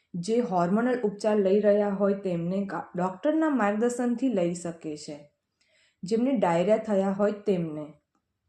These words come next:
ગાજર આપને મદદ કરે છે ઇમ્યુનિટી વધારવામાં,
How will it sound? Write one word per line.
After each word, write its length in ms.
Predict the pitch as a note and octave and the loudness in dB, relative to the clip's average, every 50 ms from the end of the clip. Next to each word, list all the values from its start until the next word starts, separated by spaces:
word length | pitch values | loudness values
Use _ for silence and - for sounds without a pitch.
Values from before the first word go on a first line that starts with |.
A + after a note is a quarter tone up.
| _ _ _ _ _ _ _ _ _ _ _ _ _ _ _ _ _ _ _ - - | _ _ _ _ _ _ _ _ _ _ _ _ _ _ _ _ _ _ _ -14 -10
ગાજર 540 | F3 F3 G3 F#3+ F#3 F#3+ G3 D4 E4 - - | -6 -2 0 0 2 2 4 4 2 2 0
આપને 260 | C#4+ D4+ D4+ D4 D#4 | -4 -4 -2 -2 0
મદદ 360 | D#4 C4+ A3+ G3+ G3 G#3 A3 A3 | 0 2 2 0 0 0 -2 -4
કરે 360 | - - A#3 A3 G#3 G#3 G3+ | -4 -6 -4 0 0 0 0
છે 340 | G3+ - G#3+ A#3 B3+ - _ _ _ - - | -2 -4 -8 -8 -8 -14 _ _ _ -4 0
ઇમ્યુનિટી 460 | A3 G#3 G3+ G#3 G#3 G#3 G3+ G#3+ G#3+ | 2 2 4 4 2 0 0 -2 -2
વધારવામાં, 840 | G3 G#3 F#3 - G#3 G3 F#3+ F#3+ F#3 F#3 F#3 F#3 F#3 F#3+ G3 G3 - | 0 0 0 2 0 0 0 0 0 -2 -2 -4 -6 -8 -10 -12 -16